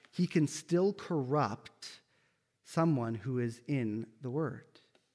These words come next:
What you do is you turn Bible reading into a pursuit of knowledge.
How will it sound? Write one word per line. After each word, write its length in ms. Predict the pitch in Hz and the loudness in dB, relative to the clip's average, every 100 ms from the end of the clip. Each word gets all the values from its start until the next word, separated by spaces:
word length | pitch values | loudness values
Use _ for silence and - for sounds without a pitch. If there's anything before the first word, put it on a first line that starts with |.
| _ _ _ _ _ _ _ _ _ _ _ - | _ _ _ _ _ _ _ _ _ _ _ 0
What 160 | 165 175 | 2 4
you 160 | 160 | 2
do 420 | 135 190 170 131 160 | 6 6 6 4 2
is 260 | 156 143 143 | 2 2 2
you 140 | 151 | 0
turn 720 | 151 - 180 190 196 185 170 - | -2 -2 2 4 4 4 2 0
Bible 560 | 127 135 170 156 127 | -2 2 2 2 0
reading 500 | 117 113 113 117 127 135 | -2 -2 -2 0 -2 -2
into 320 | 135 131 131 | -2 -2 -2
a 80 | 117 | -4
pursuit 440 | - 120 - 147 | -4 -10 -4 -4
of 120 | 120 113 | -2 -4
knowledge. 720 | 113 107 - - - - - | -4 -6 -10 -20 -18 -18 -20